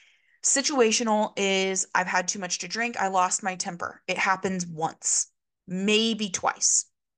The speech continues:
Characterological, this happens over and over and over. And what's going, the, the, the cycle,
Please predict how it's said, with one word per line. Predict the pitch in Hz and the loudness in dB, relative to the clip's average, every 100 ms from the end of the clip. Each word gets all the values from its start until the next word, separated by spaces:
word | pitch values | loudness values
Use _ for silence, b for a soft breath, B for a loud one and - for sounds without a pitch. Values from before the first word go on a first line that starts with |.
| _ _ _ _ _ _ b b b _ | _ _ _ _ _ _ b b b _
Characterological, | - 220 220 240 208 185 190 233 262 302 330 _ _ _ _ _ _ _ | 2 2 4 4 6 6 4 2 2 2 -2 _ _ _ _ _ _ _
this | 180 208 | -2 0
happens | - 208 214 208 | 2 0 0 -4
over | - 190 196 202 | -2 -2 0 -2
and | 202 | -2
over | 185 185 | -4 -4
and | 185 | -6
over. | 185 180 131 - - _ _ _ _ _ | -2 -2 -2 -8 -12 _ _ _ _ _
And | 185 185 185 | -2 -2 -2
what's | 180 185 - | 2 2 2
going, | - 202 226 254 240 | 2 2 2 0 -4
the, | 180 170 175 175 | -10 -2 0 2
the, | 175 185 - 190 | 2 2 2 0
the | 180 | 0
cycle, | 190 - 240 262 254 175 185 269 | 2 6 6 6 4 4 4 2